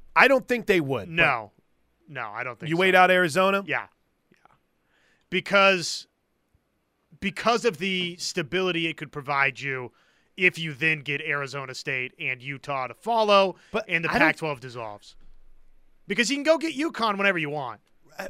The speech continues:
Speaker 1: right, but again, is, are you gonna get the money to bring them in? Like, is E S P N and Fox gonna say, "Yeah, here's your extra thirty million"?
Speaker 2: I don't think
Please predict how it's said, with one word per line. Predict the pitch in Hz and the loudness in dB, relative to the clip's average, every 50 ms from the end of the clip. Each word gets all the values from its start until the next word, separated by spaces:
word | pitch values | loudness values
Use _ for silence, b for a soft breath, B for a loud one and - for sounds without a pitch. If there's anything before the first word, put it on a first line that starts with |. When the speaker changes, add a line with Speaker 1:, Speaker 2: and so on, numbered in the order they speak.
| - 202 | -6 -6
Speaker 1:
right, | 196 226 247 247 214 - - - | -4 -2 0 0 -2 -2 -4 -4
but | 135 180 175 165 - - - - - | -2 -2 -2 -2 -6 -12 -12 -10 -8
again, | 170 160 135 202 233 226 185 147 - - - | -6 -4 -2 0 0 0 0 -4 -6 -12 -10
is, | - 170 175 170 143 - - - - _ - - - - - - - - - | -6 -4 -4 -4 -4 -6 -8 -10 -12 _ -20 -20 -20 -20 -20 -20 -14 -8 -4
are | 151 165 | -2 -2
you | 165 156 202 214 | -2 -2 -4 -2
gonna | 190 240 220 202 | 0 0 0 0
get | 151 185 220 220 | 0 -2 -2 -2
the | - 156 | -2 -4
money | 151 170 190 196 190 156 | -2 0 0 0 -2 -2
to | 135 | -4
bring | 117 143 170 175 165 156 | -2 -2 -2 -2 -2 -2
them | 151 143 160 | -2 -2 -2
in? | 220 285 240 - - - - - - - - - - - _ _ _ _ _ - | -2 -4 -4 -6 -10 -16 -20 -20 -20 -20 -20 -20 -20 -20 _ _ _ _ _ -4
Like, | 147 160 160 156 | -4 -4 -2 -2
is | 165 131 - 180 | -4 -4 -4 -4
E | 190 208 208 | 0 0 0
S | 196 175 - | 0 0 -2
P | - - 180 196 | -6 -6 -4 -2
N | 196 190 | -2 -2
and | 175 147 - | -2 -4 -4
Fox | - 202 185 190 190 - - | -2 0 0 0 0 -2 -4
gonna | - 170 156 151 | -4 -4 -4 -4
say, | - - 160 151 147 | -4 -4 -2 -2 -2
"Yeah, | 139 139 165 190 170 143 131 | -2 -2 -2 0 0 0 0
here's | 131 156 165 156 - | 0 -2 -2 -2 -2
your | 165 156 | 0 0
extra | 151 156 - - - 147 | 0 0 0 -2 -6 -8
thirty | - - 165 156 143 131 | -4 -2 -2 -2 -2 -2
million"? | 127 165 220 214 160 104 - - - - - | -2 -2 -2 -4 -4 -6 -10 -16 -18 -12 -4
Speaker 2:
I | 196 202 233 | 0 2 4
don't | 254 240 208 - | 4 2 2 0
think | - 196 175 156 - | -2 -2 -2 -2 -4